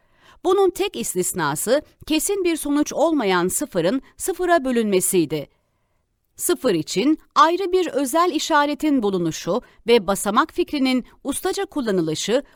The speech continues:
onluk sistemi sadece matematiğin değil, bilim dünyasının en elverişli sistemlerinden biri yapmıştır.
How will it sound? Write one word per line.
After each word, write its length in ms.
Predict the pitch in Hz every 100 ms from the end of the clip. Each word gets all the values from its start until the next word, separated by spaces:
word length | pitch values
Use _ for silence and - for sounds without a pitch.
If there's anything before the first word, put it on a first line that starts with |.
| _
onluk 380 | 269 320 359 359
sistemi 600 | - 185 - 165 147 262 - _
sadece 520 | - 240 240 226 226
matematiğin 720 | 196 190 190 190 214 214 214
değil, 300 | 190 160 247 - - 180
bilim 320 | 233 359 349
dünyasının 680 | 320 302 269 262 269 269 254 - _
en 200 | 302 392
elverişli 600 | 285 277 240 233 214 254
sistemlerinden 1000 | - 214 - 208 202 202 202 214 302 294
biri 160 | 302 233
yapmıştır. 720 | 156 - 165 - 180 143